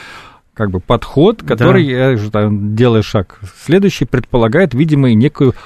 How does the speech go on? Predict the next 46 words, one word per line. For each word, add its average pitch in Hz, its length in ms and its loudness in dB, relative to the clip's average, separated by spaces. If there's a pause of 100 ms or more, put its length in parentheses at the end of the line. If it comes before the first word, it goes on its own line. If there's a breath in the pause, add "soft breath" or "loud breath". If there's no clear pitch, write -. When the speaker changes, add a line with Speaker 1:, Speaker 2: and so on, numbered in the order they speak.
(120)
Speaker 1:
авторскую 143 600 0
позицию 120 540 0
врача. 104 380 -2 (160)
Speaker 2:
Ну 127 240 0
да, 98 240 -2
щас 120 220 -2
же 113 100 -4
модно 131 360 -2
авторский 110 500 -6
массаж, 156 540 -2
авторское 104 680 -6
там 95 180 -4
как 101 140 -6
бы 98 60 -2
блюдо, 139 460 0
авторское 113 400 -6
что-то 110 220 -12
еще. 147 200 -2
Так 127 120 -2
вот, 120 220 2
Speaker 1:
Мгм. 117 100 2
Speaker 2:
э, 107 180 0
по 110 120 -8
сути 120 180 -6
дела, 120 120 0
лич-, 113 300 -8
человек 127 260 -2 (260)
по-своему 117 360 -2
каждый 107 280 -2
уникален, 123 400 -2
так - 100 -14
почему 135 320 -2
его 110 140 -2
нужно, 117 340 -2 (340 loud breath)
одно 120 220 0
дело 147 160 0
стандартно 123 480 -2
лечить, 113 320 -4
если 113 220 -4
там 98 360 -2
все, 117 400 -2
повышенная 113 340 -2
температура, 131 560 0
всем 143 200 -2
назначат 110 400 -4
там 92 140 -8